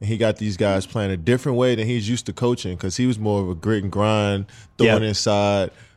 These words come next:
Speaker 1: high-low type of coach with Mark and, and Zebo. So they playing fast. They put the ball, he putting the ball in his players' hands and letting them be, um, giving them opportunity to be,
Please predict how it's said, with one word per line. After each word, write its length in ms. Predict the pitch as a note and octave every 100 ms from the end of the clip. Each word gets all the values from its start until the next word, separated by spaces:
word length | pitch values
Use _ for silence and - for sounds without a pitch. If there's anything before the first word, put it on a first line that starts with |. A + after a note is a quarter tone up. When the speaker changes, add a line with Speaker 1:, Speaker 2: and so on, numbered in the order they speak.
| _
Speaker 1:
high-low 460 | - A2 G#2 A2 A2+
type 240 | A2+ G2 G2
of 80 | -
coach 300 | G#2 G2 G2
with 140 | F#2+
Mark 340 | G2 G#2 G2 G2+
and, 180 | F#2 -
and 240 | G2 F2+
Zebo. 520 | F2 A#2+ A2 G2 F2+
So 120 | - F#2
they 140 | A#2+
playing 280 | - G2+ E2
fast. 460 | - A2 A#2+ G2+ G#2+
They 60 | A2
put 200 | B2 F#2+
the 80 |
ball, 240 | F#2 G#2+ F#2+
he 140 | A#2
putting 300 | B2+ C#3 A#2
the 100 | A2 G2 _ -
ball 220 | A2 A#2
in 60 | A2
his 140 | G2+
players' 360 | A#2+ A#2 A2 A#2
hands 320 | A#2+ B2+ A2
and 100 | G#2+
letting 180 | A2 G#2
them 140 | G2+
be, 300 | G2 G#2+ G2 - _ _ _ -
um, 260 | G2 F#2+ G2
giving 160 | A2
them 100 | A2
opportunity 520 | G2+ G#2+ - C3+ B2 G#2+
to 80 | F2+
be, 360 | G#2+ G#2 F#2+